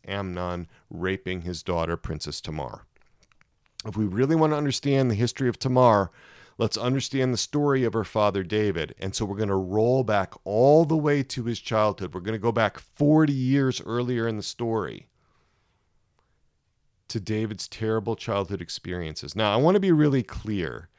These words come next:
that just because David had terrible childhood experiences does not justify sins of omission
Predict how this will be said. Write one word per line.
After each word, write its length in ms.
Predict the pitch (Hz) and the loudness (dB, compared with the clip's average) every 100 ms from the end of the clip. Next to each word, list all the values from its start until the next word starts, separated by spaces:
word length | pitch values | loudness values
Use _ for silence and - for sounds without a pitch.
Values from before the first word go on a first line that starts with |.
| _ _ _ - | _ _ _ -4
that 100 | 110 | 0
just 260 | 135 127 | 0 0
because 300 | 151 143 143 | 0 0 0
David 320 | 127 120 117 | 2 2 0
had 340 | 107 104 104 - | 0 0 -2 -6
terrible 300 | 104 101 104 | -4 -4 -4
childhood 400 | - 90 87 87 | -2 -2 -2 -4
experiences 760 | 82 - 85 85 80 - 78 | -6 -8 -6 -4 -6 -8 -12
does 300 | - 101 - | -4 -4 0
not 220 | 135 135 | 0 0
justify 800 | 104 131 135 135 - 139 131 117 | 0 2 4 4 -2 -2 2 2
sins 500 | 113 - 123 123 113 | 2 0 2 2 2
of 120 | 117 | 2
omission 800 | 107 101 107 113 - 80 71 73 | 4 2 2 -2 -4 -6 -8 -12